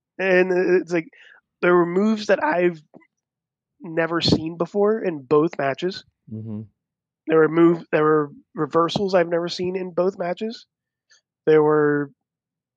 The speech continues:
Speaker 1: just different pinning combinations I've seen in both matches. And in both matches, it was technical wrestler versus technical wrestler.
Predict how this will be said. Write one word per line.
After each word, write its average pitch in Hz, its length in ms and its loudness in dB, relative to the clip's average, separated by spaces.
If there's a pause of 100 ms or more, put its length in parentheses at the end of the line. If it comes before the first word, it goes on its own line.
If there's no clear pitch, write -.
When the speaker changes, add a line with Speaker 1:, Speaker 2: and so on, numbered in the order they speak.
(1080)
Speaker 1:
just - 160 0 (120)
different 180 460 -2
pinning 165 320 -6
combinations 143 800 -4
I've 135 200 -8
seen 143 220 -10
in 131 100 -10
both 135 220 -6
matches. 143 500 -10 (920)
And 165 540 2 (800)
in 165 200 -4
both 180 300 0
matches, 165 640 -2 (840)
it 175 100 -2
was 151 640 2 (560)
technical 180 460 -4
wrestler 156 500 0
versus 139 420 -4
technical 156 540 -6 (640)
wrestler. 131 600 -2